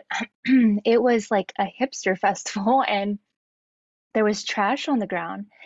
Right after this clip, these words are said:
And I'm, like, felt called to just, like, pick it all up. And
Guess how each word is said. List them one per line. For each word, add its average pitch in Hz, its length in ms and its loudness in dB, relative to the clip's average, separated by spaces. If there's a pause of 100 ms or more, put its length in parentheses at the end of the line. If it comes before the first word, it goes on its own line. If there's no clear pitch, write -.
(220)
And 220 100 2
I'm, 214 100 4
like, 208 200 2 (120)
felt 208 240 0
called 208 340 -2
to 196 100 -12
just, 190 240 -8
like, 208 160 -4 (280)
pick 214 200 -2
it - 60 2
all 202 260 2
up. 208 140 2
And 196 140 -4